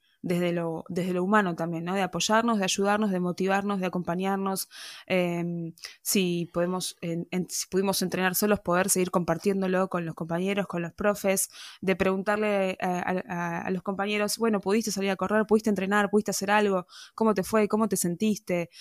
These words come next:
Eh, creo que, creo que es una oportunidad enorme para los equipos para fortalecerse desde lo, desde lo grupal. Em,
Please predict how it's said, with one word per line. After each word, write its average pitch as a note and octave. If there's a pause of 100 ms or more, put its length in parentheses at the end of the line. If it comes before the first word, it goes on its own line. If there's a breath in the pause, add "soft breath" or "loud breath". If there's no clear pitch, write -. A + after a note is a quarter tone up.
(260 loud breath)
Eh, E3 (500 soft breath)
creo A3
que, G3
creo B3+
que C#4
es -
una A3+
oportunidad G3+
enorme F#3+
para E3
los D#3+
equipos G#3
para E3
fortalecerse G3
desde E3+
lo, D#3
desde E3+
lo D#3+
grupal. E3 (480 loud breath)
Em, D#3+